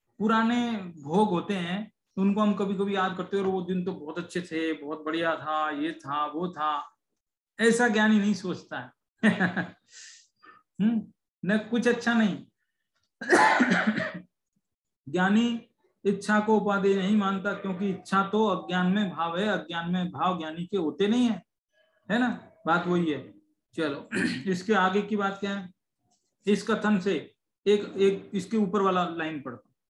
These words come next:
"इच्छा राग है, अज्ञान है, यहाँ अज्ञान का अर्थ मिथ्यात्व नहीं है, क्योंकि मिथ्यात्व चला गया, ज्ञानी है ये तो, बल्कि ज्ञान स्वरूपी भगवान आत्मा जिस तरह ज्ञानमय है,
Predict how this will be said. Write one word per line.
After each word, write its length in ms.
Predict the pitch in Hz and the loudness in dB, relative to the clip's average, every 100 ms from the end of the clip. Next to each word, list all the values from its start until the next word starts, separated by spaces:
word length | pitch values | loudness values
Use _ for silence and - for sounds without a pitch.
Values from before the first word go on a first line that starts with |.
| _ _ _ | _ _ _
"इच्छा 320 | 196 196 226 | -4 0 2
राग 300 | 202 185 202 | 4 4 4
है, 180 | 196 214 | 2 0
अज्ञान 420 | 185 165 180 202 | -2 -4 0 2
है, 440 | 185 202 233 240 - _ - | 4 2 0 -4 -14 _ -10
यहाँ 380 | 165 190 208 180 | -2 0 2 -2
अज्ञान 320 | 160 185 196 | -2 -2 -2
का 140 | 180 | -2
अर्थ 180 | 185 190 | -4 -2
मिथ्यात्व 840 | 175 170 - 175 202 220 254 277 - _ _ _ | -6 -6 -6 -2 -2 -2 -6 -8 -16 _ _ _
नहीं 340 | 156 190 196 220 | -4 2 6 4
है, 180 | 156 | 2
क्योंकि 240 | 127 175 180 | -6 -4 -2
मिथ्यात्व 440 | 190 175 196 190 | -2 -2 -4 -4
चला 240 | 190 220 220 | -6 -4 -4
गया, 180 | 208 | -6
ज्ञानी 400 | 196 165 165 202 | -12 -6 0 0
है 100 | 208 | 0
ये 60 | 196 | -4
तो, 160 | 175 175 _ _ _ _ _ | -10 -18 _ _ _ _ _
बल्कि 380 | 185 220 220 233 | 2 2 2 0
ज्ञान 320 | 180 185 220 | 2 2 2
स्वरूपी 400 | 214 208 202 220 | 2 0 0 0
भगवान 360 | 180 151 190 196 | 0 0 0 0
आत्मा 360 | 190 180 202 | 0 -2 -4
जिस 260 | 185 175 - | -2 -6 -4
तरह 240 | 196 196 | -2 -2
ज्ञानमय 380 | 160 170 202 220 | -2 0 2 4
है, 380 | 202 185 156 - | 2 0 -4 -10